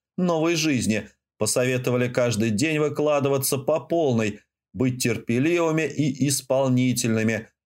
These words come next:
И тогда всё у нас будет просто зашибись.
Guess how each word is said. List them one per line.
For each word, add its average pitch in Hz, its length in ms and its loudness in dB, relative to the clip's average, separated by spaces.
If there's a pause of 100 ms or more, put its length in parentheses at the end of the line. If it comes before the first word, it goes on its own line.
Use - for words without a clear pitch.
(280)
И 98 100 -2
тогда 135 360 0
всё 151 260 0
у 156 80 0
нас 147 220 0
будет 123 420 0
просто - 380 -2
зашибись. 104 760 0